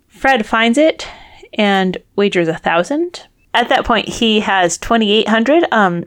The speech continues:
he's in the lead to Leslie's twenty-six hundred and Morgan's four hundred. He gets the clue, second only to New York City in population. This western port is the Nickel City. He guesses Newark, which is in New Jersey.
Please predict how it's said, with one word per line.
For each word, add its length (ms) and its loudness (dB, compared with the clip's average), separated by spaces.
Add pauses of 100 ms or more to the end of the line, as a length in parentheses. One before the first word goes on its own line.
(140)
he's 160 0
in 100 2
the 120 2
lead 380 -2
to 280 0
Leslie's 540 2
twenty-six 460 0
hundred 400 2
and 220 2
Morgan's 360 -2
four 200 -2
hundred. 340 -4 (400)
He 160 -6
gets 240 -2
the 120 -6
clue, 420 -2
second 500 0
only 320 4
to 140 0
New 160 4
York 260 2
City 300 0
in 120 0
population. 960 0
This 200 2
western 320 0
port 320 -2
is 240 0
the 240 -2
Nickel 560 2
City. 640 -4 (340)
He 160 -6
guesses 540 0
Newark, 640 2 (400)
which 180 -4
is 100 -2
in 140 0
New 120 0
Jersey. 540 -2